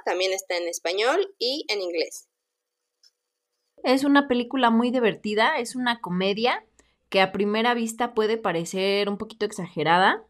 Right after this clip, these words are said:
Speaker 2: un poquito rara, sobre todo si eres hombre, pero te pone a reflexionar. Y es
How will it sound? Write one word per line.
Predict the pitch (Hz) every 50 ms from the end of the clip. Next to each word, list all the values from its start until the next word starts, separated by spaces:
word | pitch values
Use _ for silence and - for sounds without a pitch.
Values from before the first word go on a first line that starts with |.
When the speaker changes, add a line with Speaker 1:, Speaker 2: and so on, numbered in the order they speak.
| _ _
Speaker 2:
un | - 185 175
poquito | - 190 180 - - - - 196 185 180 160 151 143
rara, | 139 143 151 156 160 180 190 214 370 453 - _ _ _ - - -
sobre | _ - 175 170 180
todo | - 190 196 180
si | 170 170 170
eres | 156 160 143
hombre, | 170 165 175 156 175 - - - _ _ _ _ _ _ _ _ _ _ _ _
pero | 302 311 330 302 240 214 208 226 277 - - _ -
te | _ 190 190
pone | - 214 202 208 214
a | 220
reflexionar. | 220 214 180 - 170 160 160 - - 170 170 170 160 151 - - _ _ _ _ _ _ _ _
Y | - 233 240 254 247
es | 247 254 254 262 269 294